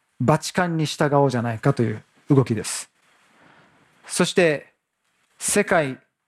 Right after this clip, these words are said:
シービーディーシー、中央銀行デジタル通貨のことですね。国ごとのではなくて、世界すべてに共通した、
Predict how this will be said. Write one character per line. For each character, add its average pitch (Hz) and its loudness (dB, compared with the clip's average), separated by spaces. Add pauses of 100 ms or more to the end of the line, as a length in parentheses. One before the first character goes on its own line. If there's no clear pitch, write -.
(380)
シ - 4
ー 156 2
ビ 180 4
ー 131 -8
デ 160 4
ィ 165 8
ー - 2
シ - 0 (180)
ー、 - -20
中 208 4
央 196 8
銀 175 2
行 131 2 (360)
デ 165 6
ジ 180 0
タ 180 0
ル 160 -2
通 - -4
貨 127 2
の 107 -2
こ - -8
と 98 -10
で 98 -8
す - -4
ね。 135 2 (640)
国 247 6
ご 247 6
と 233 4
の 226 4
で 185 2
は 170 4
な 160 2
く - -12
て、 160 0 (120)
世 - -2
界 196 0 (500)
す - -2
べ 233 8
て 202 2
に 160 4
共 180 4
通 165 0
し - -6
た、 202 0